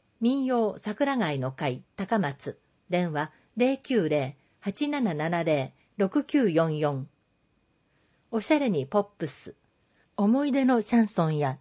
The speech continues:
叙情歌など。出演、阿部みどりさん、小関美香さん。七月十日火曜、十三時三十分開演、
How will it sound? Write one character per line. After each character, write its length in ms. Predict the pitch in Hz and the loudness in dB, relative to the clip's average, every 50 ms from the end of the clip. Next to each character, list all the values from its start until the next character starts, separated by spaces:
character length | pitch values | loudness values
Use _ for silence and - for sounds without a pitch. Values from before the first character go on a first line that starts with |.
| _ _ | _ _
叙 160 | - 180 170 | 2 2 2
情 180 | 170 - 262 240 | 4 4 0 0
歌 200 | - - 156 135 | 2 0 -2 -2
な 140 | 131 127 127 | 0 -2 -4
ど。 140 | - - _ _ _ _ _ _ _ _ _ _ _ _ _ _ _ _ _ _ _ _ _ _ - | -6 -10 _ _ _ _ _ _ _ _ _ _ _ _ _ _ _ _ _ _ _ _ _ _ -20
出 280 | - - - 240 214 | -20 -12 -4 0 2
演、 280 | 208 180 170 170 185 - _ _ - | 2 2 0 -4 -8 -12 _ _ -6
阿 100 | - 190 | -4 -2
部 140 | 220 262 262 | 0 0 0
み 100 | 262 233 | 2 2
ど 100 | 196 165 | 2 2
り 120 | 156 156 | 0 -2
さ 180 | - - 139 131 | -8 -6 -6 -6
ん、 140 | 131 131 - _ _ _ _ _ _ _ | -6 -8 -10 _ _ _ _ _ _ _
小 120 | - 285 277 | -4 -4 0
関 320 | - 247 220 - 170 156 | 0 0 -2 0 -2 -2
美 120 | 175 190 | -2 -2
香 140 | - - 160 | -2 -4 -10
さ 200 | - - 127 127 | -6 -6 -6 -4
ん。 120 | 135 143 - _ _ _ _ _ _ _ _ _ _ _ _ _ _ | -6 -8 -10 _ _ _ _ _ _ _ _ _ _ _ _ _ _
七 220 | - - - - 294 | -20 -16 -6 -4 -2
月 280 | 294 302 - - - | -2 -2 -4 -6 0
十 180 | - 269 254 247 | 2 2 2 2
日 160 | 247 - 226 | 2 -4 -6
火 140 | - - 208 | -2 0 2
曜、 360 | 208 202 175 147 135 127 - 185 | 4 6 6 6 4 0 -4 -8
十 200 | - - 277 285 | -2 0 0 0
三 220 | 269 - 294 269 220 | 0 0 -2 -2 -2
時 100 | 185 180 | -2 -2
三 220 | - 220 226 226 | -2 0 0 2
十 140 | 208 240 220 | 4 2 2
分 300 | - - - 147 139 135 | 2 0 -4 -4 -4 -4
開 320 | - 175 151 147 139 139 | -6 -6 -4 -2 -2 -2
演、 240 | 135 131 131 127 131 | -2 -2 -4 -6 -8